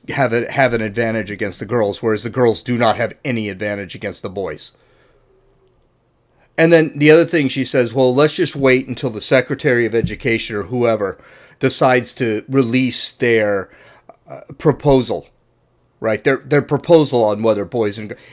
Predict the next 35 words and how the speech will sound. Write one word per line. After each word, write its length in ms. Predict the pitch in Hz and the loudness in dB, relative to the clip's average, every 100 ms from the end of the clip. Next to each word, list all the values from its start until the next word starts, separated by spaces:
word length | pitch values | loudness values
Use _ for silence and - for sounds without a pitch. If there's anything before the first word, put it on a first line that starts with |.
| - | -8
here's 260 | 160 175 147 | 4 4 4
the 60 | |
thing, 220 | 143 143 | 2 2
we 100 | 123 | 4
all 100 | 131 | 4
know 140 | 127 120 | 4 2
what 120 | 113 | 0
the 60 | 107 | -2
proposal 640 | 127 117 139 131 110 98 | -6 -2 0 0 -4 -8
is. 160 | 92 82 | -8 -8
The 100 | 110 | -8
proposal 920 | 139 123 143 135 135 - 120 113 - 156 | -4 -2 -2 -2 -4 -8 -6 -6 -4 4
is 480 | 156 117 98 - | 6 6 0 -6
to 260 | - 156 117 | -2 -2 0
allow 540 | 120 135 127 113 113 - _ _ _ _ _ _ _ _ _ _ _ _ | 4 4 4 2 0 -8 _ _ _ _ _ _ _ _ _ _ _ _
boys 560 | 147 160 160 127 110 107 | -4 6 8 8 4 -4
to 140 | - | -6
compete 340 | 127 131 139 117 | -6 -6 -4 -4
against 380 | 104 113 101 - | -2 -4 -4 -2
girls. 420 | 113 - - - _ _ - | -2 -2 -14 -20 _ _ -2
It, 160 | 143 | 2
it, 280 | 139 170 127 | 2 0 0
that's 360 | 143 127 - - | 2 2 0 -4
the 100 | 117 | -4
proposal. 640 | 143 127 151 120 104 - _ _ _ _ _ _ _ _ _ | -2 -2 -2 -2 -6 -14 _ _ _ _ _ _ _ _ _
It's 140 | - 160 | -4 4
not 220 | 160 156 | 4 4
a 40 | |
secret. 460 | - 151 131 101 - | 2 2 0 -6 -8
We 160 | 139 139 | 2 6
all 100 | 143 | 6
know 180 | 135 135 | 8 6
what 200 | 127 123 | 6 4
it 120 | 113 | 4
is. 420 | 120 87 - - | 0 0 -6 -12